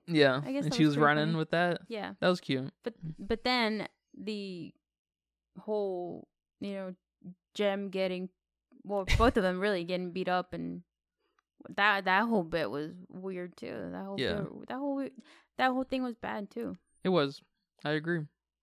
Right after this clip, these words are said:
Speaker 1: Yeah, man. Well, I'd say thank you for watching this film with me, but you, uh, you put me through this one.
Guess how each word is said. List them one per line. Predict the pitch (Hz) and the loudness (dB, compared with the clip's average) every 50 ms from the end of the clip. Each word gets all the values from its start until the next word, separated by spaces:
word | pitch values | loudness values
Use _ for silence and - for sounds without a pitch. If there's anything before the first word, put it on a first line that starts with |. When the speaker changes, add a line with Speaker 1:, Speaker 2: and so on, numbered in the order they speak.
| - | -10
Speaker 1:
Yeah, | - 135 135 131 | -6 -4 -4 -4
man. | 131 131 131 131 139 - - - - - - - - - - - - - - _ _ _ _ _ _ _ | -4 -6 -6 -8 -8 -12 -14 -20 -20 -20 -20 -20 -20 -20 -20 -20 -20 -20 -20 _ _ _ _ _ _ _
Well, | - 175 196 208 | 10 12 12 12
I'd | 208 202 202 190 - | 12 12 10 8 8
say | - 214 190 | 8 8 8
thank | 180 - 190 180 - - | 8 8 6 4 4 2
you | 175 | 0
for | 160 165 160 156 151 | 4 6 6 6 8
watching | 147 147 151 147 143 160 151 | 8 8 6 6 4 2 0
this | 143 | 0
film | - - 147 143 | 2 0 2 2
with | 143 135 | 2 0
me, | 156 143 139 | 0 0 0
but | 131 131 131 131 113 - 131 123 - - - - - - - - - - - - - | 0 2 2 2 0 -2 -4 -8 -10 -12 -12 -14 -16 -16 -16 -18 -18 -20 -14 -8 -4
you, | 139 135 135 135 | -2 0 0 0
uh, | 131 131 131 139 139 147 143 - - - - - - - _ _ _ _ _ _ _ _ _ - | 0 0 -2 -2 -4 -6 -8 -12 -20 -20 -20 -20 -20 -20 _ _ _ _ _ _ _ _ _ -10
you | - - | -10 -6
put | - - 123 | -4 -4 -4
me | - | -4
through | - - 104 - | -6 -8 -6 -6
this | - - - | -8 -8 -8
one. | - 123 151 | -10 -10 -10